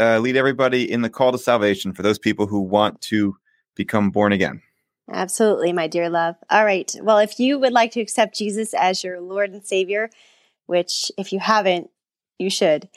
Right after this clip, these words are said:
Speaker 2: because, um, it's the best decision you'll ever make in your life. So just follow after me. It's so easy. "Dear Jesus, I admit that I have sinned.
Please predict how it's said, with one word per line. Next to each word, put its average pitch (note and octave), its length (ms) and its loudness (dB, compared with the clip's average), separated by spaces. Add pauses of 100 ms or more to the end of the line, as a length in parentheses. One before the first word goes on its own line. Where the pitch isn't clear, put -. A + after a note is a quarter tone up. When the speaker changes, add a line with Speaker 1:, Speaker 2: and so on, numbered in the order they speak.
(280)
Speaker 2:
because, F3 760 2
um, F3 440 -6 (120)
it's G3 180 -6
the F#3+ 60 -2
best G3 260 2
decision F#3+ 420 -2
you'll F#3 240 0
ever G3 240 2
make G3 200 0
in F#3 60 -2
your F3+ 140 -2
life. E3+ 360 -2 (380)
So - 140 -4
just F#3+ 260 -2
follow G#3 320 6
after G3 420 -2
me. F3 380 -14
It's - 260 -8
so G3+ 280 2
easy. E3+ 420 -14 (680)
"Dear A#3 200 2
Jesus, F#3 680 -12 (1040)
I G3+ 180 6
admit A#3 380 -4
that A3+ 140 0
I G#3 100 -2
have G#3 180 -12
sinned. E3 500 -16